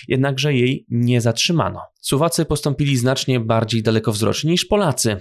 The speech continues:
Zabezpieczyli swoją elektrownię jądrową i wrócili do niej już w latach dziewięćdziesiątych.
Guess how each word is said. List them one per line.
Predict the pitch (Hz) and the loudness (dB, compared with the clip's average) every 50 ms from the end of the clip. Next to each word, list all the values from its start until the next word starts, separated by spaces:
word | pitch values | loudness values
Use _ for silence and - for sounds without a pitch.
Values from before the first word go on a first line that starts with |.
| - - | -6 -6
Zabezpieczyli | - 120 117 127 131 147 143 143 147 143 - - 214 180 135 110 101 101 - | -2 0 0 2 2 0 0 0 -2 -2 0 0 0 2 0 0 -2 -2 -6
swoją | - - - 120 110 107 104 | -10 -4 -2 0 0 2 2
elektrownię | 107 107 104 - 113 104 107 104 | 0 0 0 -2 -2 -2 0 -2
jądrową | 101 101 98 107 113 143 156 | -2 0 0 0 0 0 0
i | - - 185 190 | -2 -2 -2 -2
wrócili | 170 180 185 190 180 - - 180 120 113 - | 0 0 0 0 0 -2 -2 0 0 0 2
do | - 101 | 2 0
niej | 104 107 117 | 0 2 2
już | 120 110 113 110 - 117 | 2 0 0 0 -2 -2
w | 110 | 0
latach | 113 107 107 110 107 107 - - - | 0 0 2 0 0 0 -2 -4 -6
dziewięćdziesiątych. | 113 104 113 113 120 139 - 185 147 113 - 104 95 - | -4 -2 0 -2 -2 -2 0 0 0 0 -2 -4 -8 -8